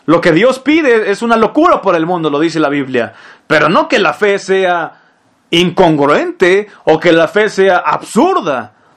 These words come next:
No, la fe tiene que estar basado en cosas que tengan coherencia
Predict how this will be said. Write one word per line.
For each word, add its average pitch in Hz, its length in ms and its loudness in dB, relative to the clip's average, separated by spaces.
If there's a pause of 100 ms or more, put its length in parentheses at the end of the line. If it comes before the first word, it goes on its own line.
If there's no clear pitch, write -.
(120)
No, 156 540 -2 (220)
la 139 180 2
fe 226 460 0 (340)
tiene 165 220 0
que 196 100 0
estar 185 320 2
basado 202 580 0
en 147 120 -6
cosas 170 720 -2 (300)
que 131 100 0
tengan 202 480 0
coherencia 185 880 2